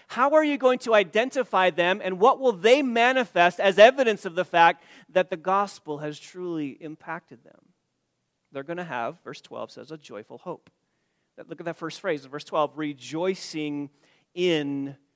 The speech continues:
hope." Rejoicing in hope. I love this. Hope. That wonderful triad of Christian attributes, faith,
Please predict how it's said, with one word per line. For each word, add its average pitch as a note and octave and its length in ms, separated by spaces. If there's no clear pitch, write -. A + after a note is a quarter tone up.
hope." - 420
Rejoicing D#3+ 1080
in D3 160
hope. - 420
I D3 80
love C3+ 220
this. - 420
Hope. - 480
That C#3 160
wonderful F3+ 380
triad E3+ 580
of C#3+ 140
Christian F3+ 340
attributes, D#3 720
faith, E3+ 380